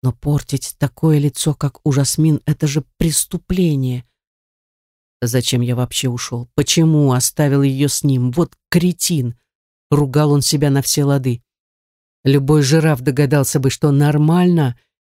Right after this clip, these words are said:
информацию о том, что Булатов был с Жасмин, Влад ни за что не воспринял бы.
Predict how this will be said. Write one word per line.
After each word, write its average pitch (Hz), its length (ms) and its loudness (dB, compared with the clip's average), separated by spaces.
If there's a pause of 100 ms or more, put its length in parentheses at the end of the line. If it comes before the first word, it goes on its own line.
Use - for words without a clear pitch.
информацию 151 720 2
о 143 60 -2
том, 156 180 2
что - 160 -4
Булатов 147 480 0
был 139 240 2
с 120 40 0
Жасмин, 160 500 0 (340)
Влад 160 340 0
ни 170 140 4
за 156 140 2
что 170 200 0
не 160 140 4
воспринял 151 640 0
бы. 123 200 -6